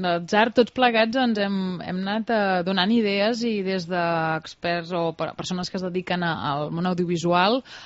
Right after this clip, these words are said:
al món de, també de, de l'empresa, de, del fin-, doncs, que els han pogut assessorar tots aquests nanos amb, amb el tema del finançament, o fins i tot,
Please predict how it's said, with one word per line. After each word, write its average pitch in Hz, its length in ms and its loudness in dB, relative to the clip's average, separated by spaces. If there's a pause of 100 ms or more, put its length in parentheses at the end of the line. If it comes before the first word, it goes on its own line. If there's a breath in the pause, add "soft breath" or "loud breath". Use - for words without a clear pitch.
al 160 380 0
món 175 300 -2
de, 170 140 0 (640 loud breath)
també 175 320 -2
de, 175 140 0 (100)
de 180 160 0
l'empresa, 185 640 2 (180)
de, 180 80 0 (400)
del 147 160 -8
fin-, - 220 -12 (180)
doncs, 156 240 -8
que 170 80 -4
els 156 80 -6
han 156 80 -4
pogut 175 320 -4
assessorar 170 480 -2
tots 170 160 -6
aquests 165 160 -8
nanos 170 320 -4
amb, 151 160 -8
amb 160 320 -6
el 156 80 -10
tema 170 160 -10
del 165 80 -10
finançament, 185 640 -6 (320 loud breath)
o 196 80 -4
fins 185 320 -4
i 175 80 -2
tot, 170 160 -2